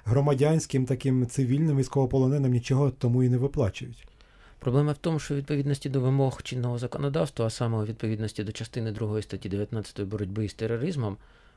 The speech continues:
Speaker 2: кожна особа має право отримати компенсацію за шкоду, яку б-, було заподіяно терористичним актом.
Speaker 1: Так, ми, ми вже
Speaker 2: Ми
Speaker 1: про це говорили. А чому саме Олександр не отримав?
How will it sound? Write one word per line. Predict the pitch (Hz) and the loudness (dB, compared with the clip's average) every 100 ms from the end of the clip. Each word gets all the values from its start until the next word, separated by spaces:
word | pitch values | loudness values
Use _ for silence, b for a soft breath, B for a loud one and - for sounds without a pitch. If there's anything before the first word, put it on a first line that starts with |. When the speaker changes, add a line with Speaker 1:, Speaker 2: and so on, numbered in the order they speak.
| b | b
Speaker 2:
кожна | - 120 110 | -6 -4 -4
особа | 107 - 147 131 | -6 -4 -4 -2
має | 107 104 101 | -4 -4 -6
право | - 120 120 107 | -6 -4 -4 -6
отримати | 104 110 107 101 | -8 -10 -8 -10
компенсацію | - 101 98 95 131 131 - 92 | -12 -12 -10 -8 -6 -8 -8 -10
за | 101 | -10
шкоду, | 101 - 139 127 | -12 -6 -4 -4
яку | 95 - 104 | -8 -10 -12
б-, | 113 B B B | -14 B B B
було | 110 110 | -8 -6
заподіяно | 107 - 92 110 135 127 120 | -6 -8 -8 -6 -4 -4 -4
терористичним | - 104 104 98 - - 107 104 | -6 -8 -8 -10 -10 -8 -8 -8
актом. | 107 92 - 151 | -12 -12 -8 -2
Speaker 1:
Так, | 147 | 0
ми, | 139 - 165 | 2 2 4
ми | 170 | 6
вже | 127 | 6
Speaker 2:
Ми | |
Speaker 1:
про | 170 | 6
це | 175 | 6
говорили. | 170 185 165 120 | 6 8 8 6
А | 147 | 2
чому | 120 147 185 | 0 2 2
саме | - 190 160 | 4 4 4
Олександр | 147 156 151 123 117 | 4 4 4 4 6
не | 120 | 6
отримав? | 131 - 123 107 98 - | 4 4 4 2 0 -6